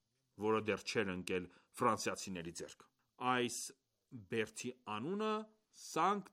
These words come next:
Դավիթ էր։ Ֆրանսիացիները դիտարկում էին Սանկտ Դավիթի ամրոց տանող բոլոր ճանապարհները։ Նրանք երբեք չէին կասկածում հնդիկի նման մուգ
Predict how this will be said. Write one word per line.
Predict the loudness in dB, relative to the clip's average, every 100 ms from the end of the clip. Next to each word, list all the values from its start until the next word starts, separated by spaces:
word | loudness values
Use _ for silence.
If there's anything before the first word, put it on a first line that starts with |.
| _
Դավիթ | -2 -2 0 -4 -4
էր։ | -14 -14 -18 _ _ _ _ -2
Ֆրանսիացիները | 0 2 0 0 0 2
դիտարկում | 2 2 2 2 -2
էին | -2 -2 -4
Սանկտ | -2 -2 -2 0
Դավիթի | 0 0 -4 -6 -4 -4 -6 -10 _ _
ամրոց | -2 0 2 2 2 0
տանող | -4 0 0 -2 -6 -4
բոլոր | 4 8 8 6
ճանապարհները։ | 2 -8 -12 -16 -16 -6
Նրանք | 0 2 2 2
երբեք | 2 2 2 -2 0
չէին | -2 0 0 -4 -14 _
կասկածում | -4 -2 -2 0 0 2 0 0
հնդիկի | 0 -2 -2 -2 -2
նման | 0 0 2 2 0
մուգ | 0 0 -2